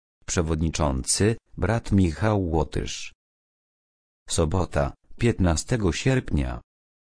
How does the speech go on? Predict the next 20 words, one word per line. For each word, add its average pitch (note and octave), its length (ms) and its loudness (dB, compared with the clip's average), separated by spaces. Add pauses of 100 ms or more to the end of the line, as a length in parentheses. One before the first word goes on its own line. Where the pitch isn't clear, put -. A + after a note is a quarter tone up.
(140)
Od D#2+ 240 2
dziesiątej F#2 680 2
do F#2+ 200 6
dziesiątej G2 680 2
dziesięć, C#2+ 880 -2 (180)
nabożeństwo F2+ 880 2
poranne, E2 800 2 (180)
brat A#2 360 0
Jan A2 340 4
Ryl. G#2+ 220 4 (480)
Od D#2+ 220 2
dziesiątej G2 680 2
dziesięć G2 480 2
do F#2+ 200 4
dziesiątej A2+ 640 2
trzydzieści B2 800 0
powitanie, E2 840 2 (180)
brat B2+ 360 2
Dymitrej F#2 680 4
Markowec. E2+ 800 0